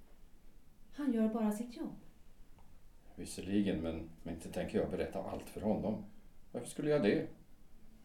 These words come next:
Speaker 2: Har jag inte rätt till mina hemligheter?
Speaker 1: Visst har du det, Aldo.
Speaker 2: Men vem är du?
Speaker 1: Men varför frågar du?
Speaker 2: Ja, det är väl klart att jag frågar. Plötsligt hör jag en kvinnoröst i mitt huvud.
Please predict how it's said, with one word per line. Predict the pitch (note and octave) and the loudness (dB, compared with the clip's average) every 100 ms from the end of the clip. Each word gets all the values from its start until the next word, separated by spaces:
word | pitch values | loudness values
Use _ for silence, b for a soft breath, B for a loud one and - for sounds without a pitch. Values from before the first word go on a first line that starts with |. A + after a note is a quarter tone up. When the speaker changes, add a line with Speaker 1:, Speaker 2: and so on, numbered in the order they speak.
| - | -4
Speaker 2:
Har | A3+ | 0
jag | A#3 | 4
inte | C#3 | 8
rätt | C4 - | 8 8
till | C4 | 8
mina | A#3 | 8
hemligheter? | A3+ A2+ E2+ E2 - D2+ - - - - - - | 8 8 6 4 2 -2 -6 -14 -16 -18 -16 -8
Speaker 1:
Visst | E4 D#4 - | 4 4 4
har | A3+ G3 | 2 2
du | F#3+ | 2
det, | G3 G#3 | 4 4
Aldo. | F3 D#3+ D#3 F#3 G3 - - - - - - - - - - - - - - - - | 2 -2 -4 -8 -8 -10 -16 -18 -18 -16 -16 -16 -16 -16 -16 -16 -16 -16 -16 -16 -10
Speaker 2:
Men | G#3 | -4
vem | A#3 B3 | 0 2
är | B3+ | 2
du? | D3 G3+ - - - - - - - - | 2 0 -6 -12 -16 -16 -16 -16 -14 -2
Speaker 1:
Men | |
varför | E4+ E4 D4+ | 2 4 2
frågar | D4 A3 F3+ | 0 0 0
du? | F3+ A#3 - - - - - - | -2 -2 -6 -12 -16 -16 -16 -8
Speaker 2:
Ja, | A2 A2 | -2 2
det | |
är | G2 | 4
väl | G2+ G2+ | 4 6
klart | A2+ G2+ | 6 6
att | G2+ | 4
jag | G2 | 0
frågar. | - A#2+ F2 A#2+ A#2 - - - - | 2 4 6 6 4 2 -8 -6 6
Plötsligt | A2+ - A2 | 6 6 4
hör | D3 | 8
jag | G#2 | 10
en | G#2 | 8
kvinnoröst | B2+ B2+ F#2 A#2+ D3 A#2 | 8 8 8 6 6 6
i | |
mitt | G2 G#2+ | 4 6
huvud. | G#2+ C3+ | 4 2